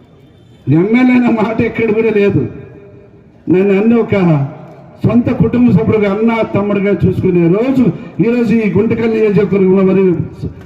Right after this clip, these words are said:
ప్రేమ సంపాదించుకున్నా. కర్నూలు జిల్లాలో ఆలూరులో అదే విధంగా నన్ను అన్న ఆ రకంగా భావన పిలిచేవాళ్ళు. అది ఏ ఎమ్మెల్యేని కూడా పిలిచలేదు. ఇదే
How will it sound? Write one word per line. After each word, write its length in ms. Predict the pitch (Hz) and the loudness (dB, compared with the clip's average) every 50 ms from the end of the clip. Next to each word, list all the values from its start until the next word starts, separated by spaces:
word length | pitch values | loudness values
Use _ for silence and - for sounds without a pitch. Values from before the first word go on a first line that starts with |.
| - - - - - | -20 -20 -12 -4 -2
ప్రేమ 240 | 196 226 247 254 254 | 0 2 2 2 2
సంపాదించుకున్నా. 920 | 202 170 226 233 240 247 262 247 247 - - 233 247 240 233 226 185 160 - - - - - - - - - - - - - - - - - - - - - - - - - - - - - - - - | 2 2 2 2 0 0 0 0 -2 -2 0 0 2 2 2 2 0 -2 -4 -10 -16 -20 -20 -20 -20 -20 -20 -20 -20 -20 -20 -20 -20 -20 -20 -20 -20 -20 -20 -20 -20 -20 -20 -20 -20 -18 -18 -12 -2 0
కర్నూలు 360 | 170 190 202 220 247 262 254 | 0 0 2 0 2 0 2
జిల్లాలో 380 | - 269 269 262 262 254 254 247 | 0 0 -2 -2 -2 -2 -2 -2
ఆలూరులో 520 | 233 226 233 247 247 254 247 254 254 254 | -2 0 0 0 0 2 2 0 2 0
అదే 260 | 254 247 233 240 247 | 0 0 0 2 2
విధంగా 420 | 240 240 233 226 233 226 226 233 226 | 2 2 2 2 0 0 0 0 0
నన్ను 260 | 226 226 226 226 220 | 0 0 0 0 0
అన్న 460 | 214 220 226 240 240 240 226 185 160 - - - - - - - | 0 2 2 2 2 2 -2 -4 -6 -8 -10 -18 -20 -20 -8 -4
ఆ 140 | 156 190 214 | -2 -2 -2
రకంగా 300 | 214 - 214 208 214 220 | -2 -2 -4 -2 -2 0
భావన 300 | 208 196 202 202 208 202 | 0 0 0 0 -2 0
పిలిచేవాళ్ళు. 760 | 180 180 - - - 196 190 185 180 180 190 220 254 294 - - - - - - - - - - - - - - | 0 0 0 0 -2 -2 0 2 0 2 2 0 -2 -4 -6 -10 -14 -18 -20 -20 -20 -20 -20 -20 -20 -20 -10 -4
అది 320 | 240 240 240 233 214 214 | 0 0 2 2 2 0
ఏ 40 | 233 247 254 | 0 0 2
ఎమ్మెల్యేని 480 | 254 262 269 277 277 285 277 277 285 | 2 2 4 2 2 2 2 2 2
కూడా 300 | 254 254 269 269 269 262 | 2 0 0 0 -2 -2
పిలిచలేదు. 640 | 240 - 240 - - - 254 247 240 190 175 - - - | 0 0 0 0 2 0 2 2 2 0 0 -2 -2 -4
ఇదే 560 | 131 233 233 277 302 311 311 262 208 - - | 0 2 4 4 4 2 2 -2 -4 -6 -8